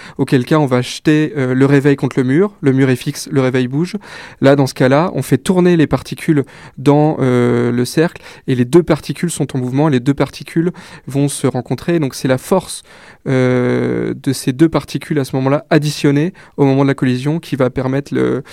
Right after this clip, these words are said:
le, l'éclatement et la, un peu la dissection des particules. Donc, euh, au moment où ils ont pr-, ils ont découvert le boson de Higgs, le grand collisionneur du cern,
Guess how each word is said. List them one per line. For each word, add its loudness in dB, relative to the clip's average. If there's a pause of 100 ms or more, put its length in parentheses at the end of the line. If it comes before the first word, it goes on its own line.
(300)
le, -2
l'éclatement -2
et 0
la, -2
un -6
peu -6
la 2
dissection -4
des -2
particules. -8 (800)
Donc, 0
euh, 2
au 2
moment 6
où 6
ils 0
ont -2
pr-, -10
ils 0
ont -2
découvert 2
le 2
boson -2
de -2
Higgs, -4 (460)
le 4
grand 4
collisionneur 2
du -2
cern, 0